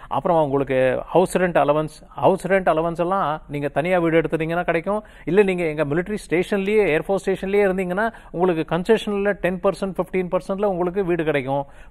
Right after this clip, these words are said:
ஃபர்னிச்சர் கொடுப்பாங்க, ஃபர்னிஷ்டு, அதுக்கு ஃபைவ் பர்சன்டோ டென் பர்சன்டோ பே பண்ணணும். அது மாதிரி எல்லாமே கன்செஷனல்ல உங்களுக்கு கிடைக்கும். அந்த மாதிரி பெனிஃபிட்ஸ். பிளஸ் எங்களுக்கு வந்து கேன்டீன்னு சொல்லுவோம். கேன்டீன்னா என்ன? It's a stores, like any big stores.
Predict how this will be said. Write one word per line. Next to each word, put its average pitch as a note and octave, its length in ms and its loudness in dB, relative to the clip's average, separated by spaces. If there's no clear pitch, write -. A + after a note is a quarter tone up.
ஃபர்னிச்சர் G3 500 4
கொடுப்பாங்க, D3+ 520 0
ஃபர்னிஷ்டு, D3+ 440 0
அதுக்கு F3 640 2
ஃபைவ் F3 240 0
பர்சன்டோ F3 320 -2
டென் D#3 240 -4
பர்சன்டோ D#3+ 340 -4
பே D3 120 -4
பண்ணணும். C#3+ 280 -4
அது A3+ 140 0
மாதிரி C#4 220 2
எல்லாமே C4 360 2
கன்செஷனல்ல A#3+ 760 -2
உங்களுக்கு G3+ 360 0
கிடைக்கும். C#3+ 380 -4
அந்த E3+ 180 0
மாதிரி F3 300 2
பெனிஃபிட்ஸ். C3+ 340 -6
பிளஸ் B3+ 160 2
எங்களுக்கு A3 340 2
வந்து A3 280 -2
கேன்டீன்னு A3+ 440 0
சொல்லுவோம். C#3 380 -2
கேன்டீன்னா B3 460 -2
என்ன? F3+ 280 0
It's - 100 -6
a B3+ 40 0
stores, - 480 4
like E3 140 0
any E3 320 0
big F3+ 120 2
stores. C3+ 300 2